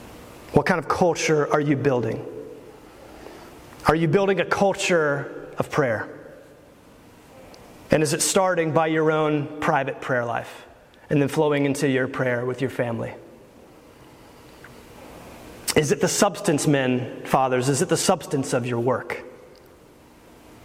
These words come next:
The substance of your marriage, the substance of your parenting? Fathers, establish rhythms,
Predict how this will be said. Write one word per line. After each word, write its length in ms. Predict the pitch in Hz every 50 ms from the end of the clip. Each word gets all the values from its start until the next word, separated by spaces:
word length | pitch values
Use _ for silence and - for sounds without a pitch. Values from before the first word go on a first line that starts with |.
| - - - - - - - - - - - - -
The 80 | -
substance 500 | - - 202 185 151 - - 170 151 -
of 120 | 170 151 139
your 100 | 143 143
marriage, 480 | 143 147 147 147 139 127 127 123 -
the 100 | - 156
substance 540 | - - 180 170 147 - - 165 156 143 -
of 120 | 160 139 135
your 80 | 135
parenting? 560 | 131 - - 143 131 123 120 - - 117 113 117 - - - - - - - - - - - - - - - - - - - - - - - - - - - - - - - - - - - - - - - - - - - - - - - - - - - - - - - - - - - - - - - - - - - - - - - - - - - - - -
Fathers, 400 | - - 170 165 165 165 151 147
establish 640 | 165 - - - 180 170 185 185 196 196 - -
rhythms, 680 | 156 151 170 175 156 160 143 135 131 131 - - - -